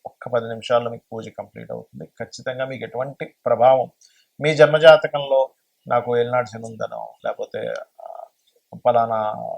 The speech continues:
గోచారంలో ఉండేటువంటి గురుబలం లేదనో, లేనట్లయితే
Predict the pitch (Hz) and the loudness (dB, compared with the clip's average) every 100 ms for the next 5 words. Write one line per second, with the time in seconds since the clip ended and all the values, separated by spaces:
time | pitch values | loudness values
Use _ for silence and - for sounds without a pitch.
0 | - _ _ _ - - - 120 120 123 | -14 _ _ _ -20 -20 -10 -8 -4 -2
1 | 117 120 113 113 110 110 107 104 104 - | -2 -4 -6 -6 -10 -12 -14 -14 -16 -14
2 | 117 117 117 113 107 104 107 107 110 107 | -10 -2 -2 -2 -8 -10 -10 -10 -8 -8
3 | 107 - 113 110 139 131 107 110 | -8 -8 -6 -4 -2 -2 -2 -6